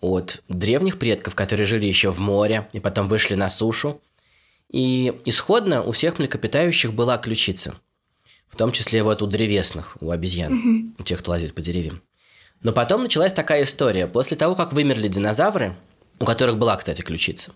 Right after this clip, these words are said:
Speaker 1: млекопитающие перестали бояться,
Speaker 2: Мгм.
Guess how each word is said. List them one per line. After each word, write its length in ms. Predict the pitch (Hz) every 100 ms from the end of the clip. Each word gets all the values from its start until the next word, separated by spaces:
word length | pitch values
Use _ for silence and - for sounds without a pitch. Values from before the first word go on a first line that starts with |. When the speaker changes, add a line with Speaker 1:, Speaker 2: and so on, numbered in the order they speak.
| _ _ _ _
Speaker 1:
млекопитающие 920 | 104 127 143 156 160 120 101 - 98 92
перестали 520 | 120 123 - 113 101
бояться, 640 | 90 104 131 175 - 156 - -
Speaker 2:
Мгм. 400 | 226 220 214